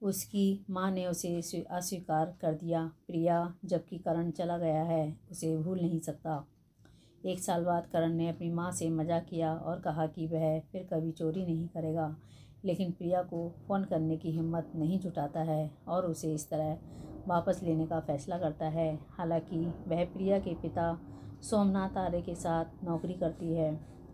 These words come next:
और उससे फिर मिलती है। वे एक दूसरे के लिए अपने प्यार को कबूल करते हैं और सोमनाथ चाहते हैं कि वे शादी कर लें। हालांकि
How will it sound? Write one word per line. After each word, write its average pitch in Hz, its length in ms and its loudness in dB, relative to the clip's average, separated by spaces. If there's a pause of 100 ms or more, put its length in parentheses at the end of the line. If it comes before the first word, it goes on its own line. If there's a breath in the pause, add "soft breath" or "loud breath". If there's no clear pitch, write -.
(600)
और 208 180 8
उससे 175 280 0
फिर 165 180 0
मिलती 160 380 2
है। 165 240 -2 (600 loud breath)
वे 196 140 8
एक 196 120 4
दूसरे 196 340 0
के 185 180 0
लिए 170 340 0 (100)
अपने 180 260 -4
प्यार 165 280 2
को 170 100 -6
कबूल 170 340 -2
करते 156 300 0
हैं 165 260 2 (200)
और 170 100 2
सोमनाथ 165 400 0
चाहते 160 440 -4
हैं 170 200 0 (240)
कि 190 120 -4
वे 165 260 2 (420 loud breath)
शादी 175 320 4
कर 170 180 2
लें। 160 280 2 (360)
हालांकि 170 600 0